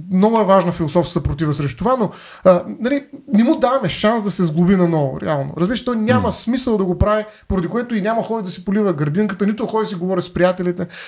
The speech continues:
Speaker 1: Ми ще си цъка, нали, а, както каза в някаква медия и ще върти, нали, бутончето и ще гледа, нали, като... и след това ще риш, да, ще хапне, защото може би, ако не му пуснат система, все пак ще го гладнее по някакъв повод.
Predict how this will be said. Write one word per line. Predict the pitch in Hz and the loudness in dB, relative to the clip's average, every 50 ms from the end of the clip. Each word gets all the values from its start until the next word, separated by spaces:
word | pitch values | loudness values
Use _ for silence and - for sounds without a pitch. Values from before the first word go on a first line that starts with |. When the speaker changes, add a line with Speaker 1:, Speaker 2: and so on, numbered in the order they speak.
| - - - | -12 -6 -4
Speaker 1:
Ми | 233 269 | -2 -2
ще | - - 233 | -2 -2 -4
си | 175 | -2
цъка, | - 285 302 285 226 | 0 0 0 0 0
нали, | 208 220 240 247 226 240 - - - - _ _ _ | 0 0 0 -2 -4 -8 -12 -18 -20 -20 _ _ _
а, | - 190 190 190 | 0 2 2 2
както | 202 196 190 - - 156 | 2 0 0 -2 -4 0
каза | 190 185 185 170 175 | 2 2 2 2 0
в | 160 156 139 - - _ _ 196 | -2 -4 -6 -10 -14 _ _ -6
някаква | 190 196 208 196 196 190 175 | -2 2 2 2 2 2 2
медия | 160 175 196 208 202 220 226 | 2 4 2 2 2 0 -2
и | 208 | -4
ще | - - | -4 0
върти, | 185 180 175 180 - 196 185 | 0 0 0 2 2 0 0
нали, | 160 151 151 151 | 0 0 -2 -4
бутончето | 135 143 139 175 180 185 190 180 - 214 | -4 -4 -2 0 0 0 0 -2 -2 -2
и | 196 | -2
ще | - - 180 | -2 -2 -2
гледа, | 156 180 185 170 165 | 0 2 2 2 2
нали, | 160 160 170 165 | 0 -2 -2 -2
като... | 165 175 170 175 170 165 175 - - - - - _ _ | -4 -4 -2 -2 -2 -2 -4 -8 -20 -20 -20 -20 _ _
и | 202 180 | -2 -2
след | - 233 220 | -2 -2 -4
това | 220 208 | -6 -8
ще | - - 233 | -10 -10 -10
риш, | 226 - 143 - | -10 -8 -2 0
да, | 208 196 | 0 2
ще | - - | 2 2
хапне, | - 214 208 196 - 180 170 | 2 2 2 2 0 -4 -4
защото | 147 170 170 170 175 | -4 -4 -4 -2 0
може | 185 185 175 170 | 2 2 2 2
би, | 165 190 180 | 0 0 -2
ако | 170 170 170 | -2 0 0
не | 165 175 | 2 2
му | 180 170 | 2 2
пуснат | 185 - - 175 160 - | 0 -2 -2 -2 -2 -2
система, | - 147 - - 175 165 151 | -4 -4 -2 0 0 0 0
все | 143 170 156 | -2 -4 -2
пак | - 160 160 156 | 0 0 0 0
ще | - - 156 | -2 -6 -6
го | 147 | -2
гладнее | 143 151 151 143 143 165 160 151 143 | 0 0 0 2 2 2 2 0 -2
по | - 143 | -4 -4
някакъв | 135 135 131 - 143 123 117 | -4 -4 -4 -6 -6 -8 -4
повод. | - 147 156 190 233 - | -2 -2 -2 -2 -2 -6